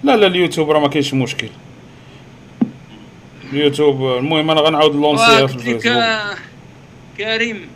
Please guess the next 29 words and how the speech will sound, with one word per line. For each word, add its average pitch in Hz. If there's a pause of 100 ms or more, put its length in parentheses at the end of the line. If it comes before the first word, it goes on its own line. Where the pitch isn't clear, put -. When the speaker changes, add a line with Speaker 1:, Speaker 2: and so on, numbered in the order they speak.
(100)
Speaker 2:
والله 175
صراحة 180 (960)
الله 180
يهدي 160
بعض 135
الناس 165
لانهم 156
كيحرموا، 147 (580)
كيحرموا 180 (580)
بعض 135
الارزاق 143
والحسنات 131
Speaker 1:
أنا 208
عاود، 208
Speaker 2:
إلى 127
الأطفال. 117 (400)
Speaker 1:
انا 202
عاود 185
لحتى، 190
لحتى 170
وسمحوا 151
لي 180
انا 160
ما 160
عرفت. 135
المهم 151
كاين 151
بعد، 131
بعد 120